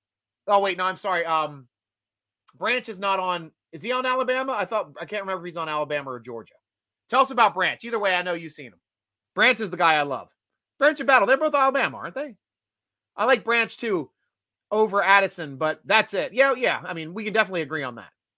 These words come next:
Jake, zero percent chance Pitt takes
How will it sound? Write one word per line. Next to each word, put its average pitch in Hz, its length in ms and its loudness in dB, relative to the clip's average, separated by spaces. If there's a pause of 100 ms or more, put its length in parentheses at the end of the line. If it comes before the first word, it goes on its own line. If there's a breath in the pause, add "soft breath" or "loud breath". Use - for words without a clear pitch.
(1500 soft breath)
Jake, 254 460 6 (500)
zero 302 300 4
percent 247 380 -2 (140)
chance 214 380 -2
Pitt 262 300 2
takes 226 300 -4